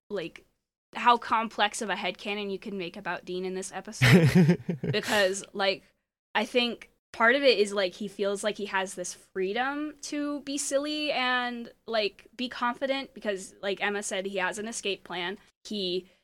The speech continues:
Speaker 1: has his brother by his side. He has Deacon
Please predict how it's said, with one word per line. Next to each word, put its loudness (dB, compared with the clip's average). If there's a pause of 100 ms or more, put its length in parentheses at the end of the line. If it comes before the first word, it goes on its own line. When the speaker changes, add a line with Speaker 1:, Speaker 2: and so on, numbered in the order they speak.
(140)
Speaker 1:
has 0
his -6
brother -2
by 0
his -2
side. 0 (240)
He -8
has 0 (280)
Deacon 0